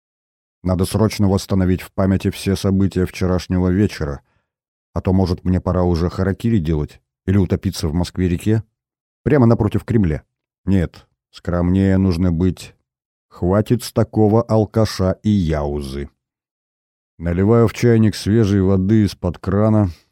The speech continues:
ставлю на огонь, а сам отправляюсь в душ. Что-то меня сильно напрягает во всей этой истории. Но не мог я с бухты-барахты взять и надраться. Не было у меня такого в планах.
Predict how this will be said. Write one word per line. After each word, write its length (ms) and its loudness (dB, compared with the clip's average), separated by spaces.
ставлю 460 0
на 240 0
огонь, 420 2
а 80 -6
сам 280 0
отправляюсь 640 0
в 160 -4
душ. 580 -6
Что-то 380 -4
меня 240 4
сильно 640 2
напрягает 840 4
во 120 0
всей 320 0
этой 240 2
истории. 760 2
Но 240 4
не 200 6
мог 300 4
я 160 2
с 80 -2
бухты-барахты 920 2
взять 360 0
и 40 2
надраться. 760 0
Не 180 0
было 200 4
у 60 4
меня 180 6
такого 340 0
в 80 -14
планах. 480 -2